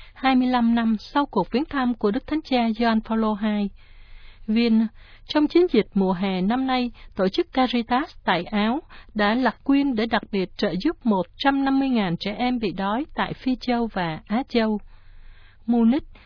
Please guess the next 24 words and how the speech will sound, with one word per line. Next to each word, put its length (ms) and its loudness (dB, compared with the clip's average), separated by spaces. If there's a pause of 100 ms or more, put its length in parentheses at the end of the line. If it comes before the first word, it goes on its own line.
(200)
từ 100 4
ngày 160 4
mùng 200 4
bảy 380 0
đến 240 4
mùng 280 2
chín 260 0
tháng 160 -4
chín 220 0 (100)
tới 120 -2
đây, 300 -2 (300)
cuộc 220 2
gặp 240 -2
gỡ 280 0
đầu 180 2
tiên 320 0
của 160 -2
các 240 -6
liên 260 0
đoàn 360 0
giới 120 0
trẻ 360 -2
công 260 2
giáo 280 -2